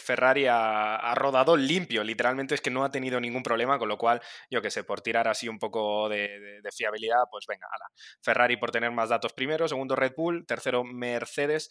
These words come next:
eh, cuarto sería, eh, McLaren, y yo te diría que incluso muy cerquita Alpine, quinto, eh, lo que yo sí creo es que esta temporada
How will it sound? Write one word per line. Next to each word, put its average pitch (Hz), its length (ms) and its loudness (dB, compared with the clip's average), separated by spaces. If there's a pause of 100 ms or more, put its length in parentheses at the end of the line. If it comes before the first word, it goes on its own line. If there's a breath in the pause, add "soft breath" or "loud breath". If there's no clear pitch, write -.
(300 loud breath)
eh, 120 320 0
cuarto 120 260 0
sería, 120 560 2
eh, 107 280 -4
McLaren, 147 800 0
y 127 400 -6
yo 165 160 -2
te 175 240 -6
diría 165 340 0
que 143 120 -2
incluso 120 500 -4
muy 143 120 -6
cerquita 131 480 -2
Alpine, 143 480 -6
quinto, 175 480 -6 (320 loud breath)
eh, 123 220 0
lo 123 140 -2
que 120 340 -2
yo 143 160 -2
sí 147 220 -4
creo 139 160 -2
es 135 100 -6
que - 100 -6
esta 120 200 -6
temporada 117 500 0